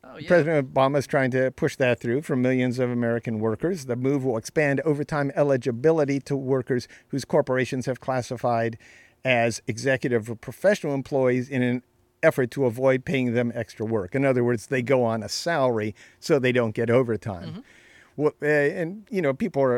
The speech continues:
Speaker 2: are, are bitching about this, but this is in reaction to corporations not playing fair.
Speaker 1: Yeah. Reclassifying people as exempt and,
Speaker 2: Yeah.
Speaker 1: and just working them in
Speaker 2: Part-time workers that they work for forty-five hours a week,
Speaker 1: Yeah.
Speaker 2: that
Speaker 1: Exa-,
Speaker 2: kind of
Speaker 1: yeah,
Speaker 2: stuff.
Speaker 1: exactly.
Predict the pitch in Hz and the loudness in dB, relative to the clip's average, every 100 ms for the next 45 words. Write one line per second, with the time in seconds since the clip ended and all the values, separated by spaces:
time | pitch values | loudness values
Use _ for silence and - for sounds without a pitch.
0 | 123 135 131 - 131 123 120 143 127 117 | 0 -2 -2 -4 -4 -4 -2 -4 -2 -4
1 | 113 120 113 123 143 - 139 - 180 196 | 0 -2 -2 -4 -4 -2 -2 0 -2 0
2 | 151 143 139 135 170 - 139 131 - 143 | -2 0 0 2 2 0 -4 -4 0 0
3 | 135 123 117 113 147 110 127 127 139 139 | 2 0 0 0 -4 -4 -4 -4 -2 -2
4 | 139 - 180 104 87 - 180 170 - _ | -2 -2 -2 -2 -6 -14 -12 -12 -14 _
5 | _ _ _ _ _ 127 120 131 143 135 | _ _ _ _ _ -14 -12 -10 -10 -10
6 | 151 135 123 135 127 135 131 123 127 113 | -10 -12 -10 -12 -12 -12 -10 -10 -14 -14
7 | 117 113 117 - 110 107 104 247 294 117 | -12 -12 -12 -16 -18 -16 -8 -2 -2 -2
8 | 110 110 135 120 - 110 107 110 - 160 | -6 -16 -14 -14 -14 -16 -16 -18 -2 2
9 | 147 - 165 143 135 123 147 139 139 131 | 2 2 0 4 2 2 0 -2 0 0
10 | 147 139 123 123 - 139 120 131 127 117 | 2 2 2 0 0 -6 -2 0 2 2
11 | 131 127 120 120 117 147 185 - 117 101 | 2 4 4 4 2 0 0 -2 -6 -12
12 | 135 151 151 120 104 151 98 90 117 110 | -2 -2 0 -2 -4 -6 -8 -8 -16 -20
13 | 117 _ | -20 _